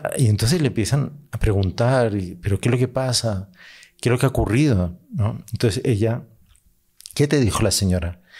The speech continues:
Y la, ella le dice, "Pero no has oído nada, si tú estabas al lado de ella". Dice,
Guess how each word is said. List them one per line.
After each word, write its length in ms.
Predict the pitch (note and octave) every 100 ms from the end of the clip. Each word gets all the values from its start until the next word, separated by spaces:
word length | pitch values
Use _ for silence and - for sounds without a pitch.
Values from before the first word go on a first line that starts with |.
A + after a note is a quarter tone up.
| - - - _ _ _
Y 220 | A#2 A2+
la, 140 | G#2 A#2
ella 260 | B2 C3 C3+
le 100 | G#2+
dice, 260 | G2 G#2+
"Pero 180 | - G2+
no 100 | G2
has 120 | G2+
oído 260 | B2 A#2 G#2
nada, 440 | G2+ D3+ G#2 - -
si 160 | -
tú 100 | -
estabas 340 | G2+ - A#2+ A#2+
al 100 | G2
lado 220 | G2+ A2
de 120 | G2
ella". 280 | A2+ G2 E2 _ _ _ _ _ - - -
Dice, 320 | - A#2